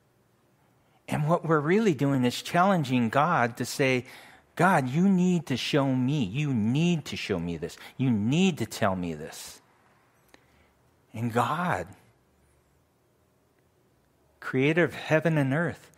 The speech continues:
creator of all things, we are challenging him and telling him, "What do you need to do for me, for my satisfaction?"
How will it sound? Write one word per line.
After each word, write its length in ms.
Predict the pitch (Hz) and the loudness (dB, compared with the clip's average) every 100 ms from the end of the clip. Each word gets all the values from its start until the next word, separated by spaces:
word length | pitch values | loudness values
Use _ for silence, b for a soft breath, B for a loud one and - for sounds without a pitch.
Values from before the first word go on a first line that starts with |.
| b | b
creator 440 | - 147 160 180 180 | -4 2 4 6 4
of 160 | 120 | 4
all 180 | 139 156 | 4 4
things, 720 | 151 165 180 196 98 98 - - b b b - | 2 0 0 0 -2 -6 -12 -18 b b b -4
we 180 | 127 170 | 2 4
are 100 | 147 | 2
challenging 760 | - 151 160 160 143 131 117 | 2 0 2 0 0 0 0
him 300 | 135 208 156 | 2 0 2
and 120 | 110 | 0
telling 340 | 107 139 135 120 | 2 2 2 -2
him, 220 | 175 160 B B - | -2 -2 B B 2
"What 240 | 185 196 | 2 2
do 80 | 175 139 135 | -4 -4 -4
you 240 | 170 240 | 0 2
need 260 | 208 107 80 | 2 0 -4
to 80 | 90 | -8
do 240 | 92 85 | -8 -10
for 260 | 85 - 92 | -10 -8 -4
me, 420 | 127 190 73 76 - _ _ - _ | 0 0 -4 -10 -20 _ _ -20 _
for 140 | - 107 | -6 -4
my 220 | 98 143 | 0 0
satisfaction?" 960 | 180 110 85 82 - 92 - - - | 0 -2 -2 -8 -12 -14 -14 -18 -18